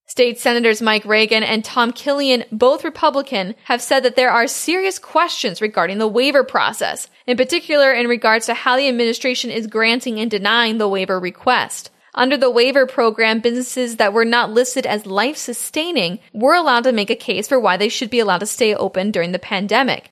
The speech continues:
There has been very little information released about how these decisions were made, however,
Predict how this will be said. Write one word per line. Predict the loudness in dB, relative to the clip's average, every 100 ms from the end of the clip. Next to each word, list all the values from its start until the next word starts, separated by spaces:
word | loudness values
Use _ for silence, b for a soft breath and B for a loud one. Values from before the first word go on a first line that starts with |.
| _
There | 0 2
has | 2
been | 0 0 0
very | 0 2 0
little | -2 -4 0 2 2
information | 0 0 0 0 0 -2
released | -2 -2 -4 -6
about | 0 0 0
how | 0 2
these | 2 -2
decisions | -4 -6 -4 -6 -6
were | -2
made, | 2 2 0
however, | -2 -4 2 0